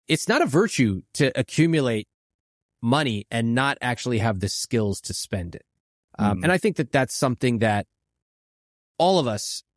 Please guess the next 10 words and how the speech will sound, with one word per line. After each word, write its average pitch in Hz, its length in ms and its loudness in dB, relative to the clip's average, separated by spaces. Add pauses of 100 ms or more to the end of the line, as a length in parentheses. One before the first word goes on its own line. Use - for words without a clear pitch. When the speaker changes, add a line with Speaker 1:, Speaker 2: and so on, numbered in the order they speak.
Speaker 1:
are 120 300 0
trying 131 260 0
to 120 120 -2
encourage 127 640 0
our 113 300 -2 (480)
parents, 117 460 0
if 123 120 -4
they've 165 400 0 (300)
built 131 200 2
up 127 140 0